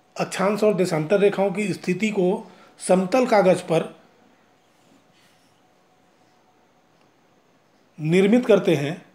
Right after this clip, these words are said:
तो उसको प्रक्षेप कहा जाता है।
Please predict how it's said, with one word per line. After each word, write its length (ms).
तो 100
उसको 260
प्रक्षेप 360
कहा 120
जाता 240
है। 180